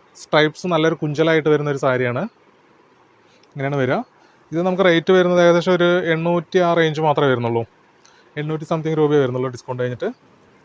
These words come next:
അതിൻ്റെ ഒരുപാട് കളറുണ്ട്. ഇതിൽ നമുക്ക് ഏകദേശം ഒരു പത്ത് കളർ, പന്ത്രണ്ട് കളറോളം ഉണ്ട്. ഇപ്പോൾ ഒരു രണ്ട് പീസ് സാമ്പിളിന് എടുത്ത് വെച്ചതാണ്.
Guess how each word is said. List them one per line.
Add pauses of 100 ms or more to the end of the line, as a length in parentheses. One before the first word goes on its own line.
(320)
അതിൻ്റെ
ഒരുപാട്
കളറുണ്ട്.
ഇതിൽ (100)
നമുക്ക്
ഏകദേശം
ഒരു
പത്ത്
കളർ, (120)
പന്ത്രണ്ട്
കളറോളം
ഉണ്ട്.
ഇപ്പോൾ
ഒരു
രണ്ട്
പീസ്
സാമ്പിളിന്
എടുത്ത്
വെച്ചതാണ്.